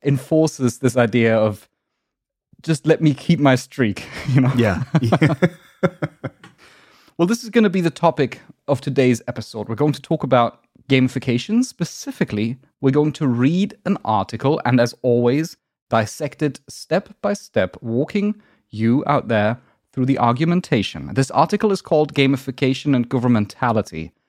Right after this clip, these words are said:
Speaker 1: by Niklas Schrape, and it was published in an anthology titled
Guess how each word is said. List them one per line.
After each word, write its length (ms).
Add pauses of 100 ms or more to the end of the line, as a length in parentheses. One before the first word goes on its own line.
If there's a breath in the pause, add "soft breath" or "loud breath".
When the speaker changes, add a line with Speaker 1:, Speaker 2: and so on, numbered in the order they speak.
(200)
Speaker 1:
by 120
Niklas 360
Schrape, 540
and 100
it 60
was 140 (140)
published 520
in 100
an 160
anthology 640
titled 460